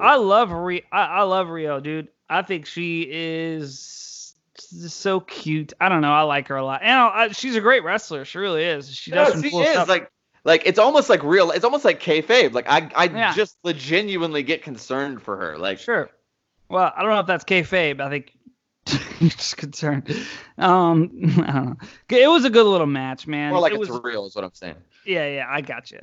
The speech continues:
Speaker 1: Um, it was nothing special though, but it was a good little match, man. Both of 'em really, you know, stuck their moves, were really getting their stuff in. But again, I don't have that many notes on it. It, it, I remember the match. Um,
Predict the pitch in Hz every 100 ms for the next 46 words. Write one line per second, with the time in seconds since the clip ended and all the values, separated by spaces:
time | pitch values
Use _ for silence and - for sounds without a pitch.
0 | _ _ - 180 175 170 170 214 220 180
1 | 196 226 - 175 - 160 143 - 156 143
2 | 143 143 139 _ _ - 277 359 453 494
3 | 453 226 247 240 208 190 285 - 180 190
4 | 233 220 214 233 269 302 277 226 214 240
5 | 240 226 240 220 - - 254 233 - 233
6 | 196 180 214 233 214 208 180 208 190 185
7 | 170 - 165 170 - 165 165 165 160 151
8 | - - 165 165 175 170 - - 233 262
9 | 190 175 170 156 147 151 156 160 151 156
10 | 156 147 _ _ - 110 - 160 - 170
11 | - - 175 214 208 170 190 190 175 151
12 | 151 175 - - - _ _ _ _ -
13 | 160 165 160 160 156 147